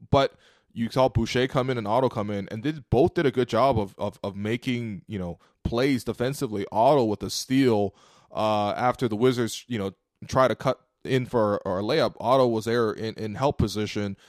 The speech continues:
uh, gets the steal and then throws it up ahead. Gary gets a transition layup. Um, you know, but, uh,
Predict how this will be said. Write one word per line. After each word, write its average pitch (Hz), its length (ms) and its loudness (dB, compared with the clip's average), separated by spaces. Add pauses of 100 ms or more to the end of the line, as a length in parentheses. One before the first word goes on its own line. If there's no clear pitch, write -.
(200)
uh, 101 220 -6
gets 131 300 -2
the 120 100 -2
steal 147 440 0
and 110 80 -2
then 110 80 -4
throws 120 220 2
it 113 80 -4
up 110 100 -2
ahead. 104 300 -2
Gary 110 200 -2
gets 107 160 -6
a - 40 -14
transition 101 540 -6
layup. 90 280 -8 (360)
Um, 98 540 -2 (280)
you 127 120 -4
know, 104 220 0
but, 107 300 -2 (240)
uh, 82 100 -6